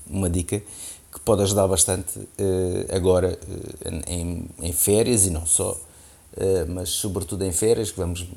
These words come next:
mais vezes à praia, andamos mais vezes ao ar livre, eh, e em dias de muito sol, <clears throat> mesmo com o brilho no máximo, por vezes é difícil realmente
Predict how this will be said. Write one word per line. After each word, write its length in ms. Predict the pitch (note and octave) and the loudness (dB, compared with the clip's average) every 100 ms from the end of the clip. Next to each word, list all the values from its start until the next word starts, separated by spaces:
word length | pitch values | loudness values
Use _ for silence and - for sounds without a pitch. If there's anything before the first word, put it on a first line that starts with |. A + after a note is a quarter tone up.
| - | -12
mais 440 | F#2 F#2 F2 E2+ | -6 -4 -2 -2
vezes 340 | F#2+ F2+ E2+ F#2 | -2 0 2 0
à 120 | E2 | -2
praia, 580 | - - G#2 G#2 G2+ F#2 | -6 -2 2 2 2 -2
andamos 340 | F#2 F2+ E2+ | -2 -2 -4
mais 300 | F#2 F2 E2+ | -4 -2 -4
vezes 460 | E2+ F2+ E2+ D#2+ F2 | -2 -2 -2 -2 -4
ao 160 | D2+ | -4
ar 100 | D#2 | -4
livre, 500 | E2 A2 B2 A#2 B2 B2+ - - - - - - | -4 -2 -2 -2 -8 -10 -20 -20 -20 -20 -6 4
eh, 240 | B2 - - - - - | 4 4 -2 -18 -10 4
e 160 | C3+ | 6
em 120 | A#2+ A#2+ | 6 6
dias 320 | B2 B2+ B2 | 6 4 2
de 140 | A2+ | 0
muito 420 | C3+ C3+ B2+ - - | 0 0 0 4 4
sol, 400 | - C3 B2 A#2 - - | 4 0 -8 -12 -10 6
<clears throat> 920 | B3 G3+ D#3+ - - - - - - | 8 10 8 4 -6 -20 -16 -14 -2
mesmo 400 | B2 C#3+ A2+ G#2+ | 4 6 6 2
com 140 | - E2+ | -2 -2
o 20 | |
brilho 260 | F2 F#2 | -2 -2
no 80 | F#2+ | -2
máximo, 440 | G2+ G2+ G#2 A2+ G#2+ | -2 0 2 0 -4
por 160 | A2 | -4
vezes 240 | A#2 G#2+ A#2 | -2 0 0
é 40 | |
difícil 580 | G#2+ G2+ A2 - G#2+ A2 - _ - - - _ - - - - - | -2 -4 -2 0 0 -6 -14 _ -20 -20 -20 _ -20 -20 -20 -14 -8
realmente 540 | G#2+ A2 G2 G#2 G#2+ | -4 -2 -2 -2 -6